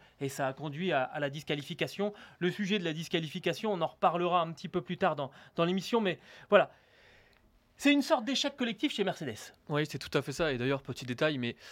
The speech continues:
Speaker 2: quelques secondes seulement après avoir reçu ce fameux message radio, euh, Hamilton fait un énorme blocage de roue juste avant, euh,
Speaker 1: Ah, mais on a le sentiment
Speaker 2: la
Speaker 1: que ça
Speaker 2: longue
Speaker 1: l'a
Speaker 2: ligne droite.
Speaker 1: sorti de son relais, quoi.
Speaker 2: Totalement. Euh, ce qu'on peut préciser,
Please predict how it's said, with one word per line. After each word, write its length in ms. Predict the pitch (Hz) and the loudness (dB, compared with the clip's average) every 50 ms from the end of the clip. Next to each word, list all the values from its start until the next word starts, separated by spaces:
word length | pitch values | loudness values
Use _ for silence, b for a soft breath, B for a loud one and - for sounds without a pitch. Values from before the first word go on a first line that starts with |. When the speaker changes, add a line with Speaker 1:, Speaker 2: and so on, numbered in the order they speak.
| B B B B B | B B B B B
Speaker 2:
quelques 260 | - 131 117 - 143 | -4 -4 0 0 0
secondes 300 | 127 135 143 165 180 160 | 0 2 2 2 2 2
seulement 440 | - - 160 147 147 151 156 151 143 - | 0 -2 -2 0 0 -2 -2 -2 0 -2
après 260 | 117 117 - - 143 | -4 -6 -4 -4 -4
avoir 220 | 127 117 120 117 110 | -4 -2 -4 -4 -4
reçu 340 | 110 117 113 - - 131 | -6 -8 -8 -8 -10 -10
ce 140 | 123 - 113 | -8 -8 -10
fameux 260 | - - 120 123 131 | -6 -4 -2 -2 -2
message 260 | 127 117 - - 117 110 | -4 -4 -4 -4 -4 -4
radio, 480 | 110 110 107 117 131 139 147 160 - 101 | -4 -4 -4 -4 -4 -4 -2 -4 -4 -4
euh, 220 | 107 110 107 107 | -2 -2 -2 -2
Hamilton 380 | 104 107 110 110 135 123 123 113 | -4 -4 -6 -6 -6 -6 -6 -8
fait 200 | - - - 120 | -12 -10 -8 -8
un 100 | 104 107 | -6 -4
énorme 240 | 120 131 131 123 117 | -2 -2 -2 -2 -2
blocage 320 | 113 110 107 - 117 110 | -6 -6 -6 -6 -8 -6
de 80 | 110 117 | -6 -6
roue 320 | 113 113 117 120 120 107 | -4 -4 -6 -6 -6 -8
juste 220 | 98 104 107 _ 113 | -8 -10 -8 _ -6
avant, 320 | 110 113 120 117 113 107 | -4 -4 -4 -4 -4 -4
euh, 80 | 98 95 | 2 2
Speaker 1:
Ah, 60 | 202 | 4
mais 120 | 208 214 202 | 4 4 2
on 220 | 175 165 190 185 | 0 -2 -2 0
a 80 | 196 208 | 0 0
le 60 | 202 | 0
sentiment 320 | - 226 220 214 220 262 | -4 -4 -2 0 0 0
Speaker 2:
la 20 | 277 | 0
Speaker 1:
que 60 | 269 | 0
ça 80 | - | 0
Speaker 2:
longue 60 | - 247 | 0 0
Speaker 1:
l'a 60 | - | 0
Speaker 2:
ligne 80 | 240 - | 0 2
droite. 120 | 120 - | 2 2
Speaker 1:
sorti 180 | 196 - 247 233 | 0 0 -6 -8
de 60 | - | -4
son 160 | - 196 185 | -2 -2 -2
relais, 180 | 185 185 165 156 | 0 -2 -4 -4
quoi. 180 | - 131 123 | -6 -8 -6
Speaker 2:
Totalement. 500 | 117 - 151 - 151 139 139 147 156 175 B B B B B B B B - | 0 0 2 4 4 2 2 0 -2 -4 B B B B B B B B 2
Euh, 160 | 135 131 131 - _ _ 127 107 - | 4 4 4 0 _ _ -14 -12 -10
ce 140 | - - - | -10 -10 -4
qu'on 260 | - 180 175 170 165 | -2 0 0 0 0
peut 500 | - - - 170 156 151 156 151 147 143 - - | -2 0 2 4 4 6 4 4 2 0 0 -2
préciser, 640 | - - 175 - - 170 151 131 127 120 - | 2 2 2 2 0 -8 -4 -2 -2 -2 -2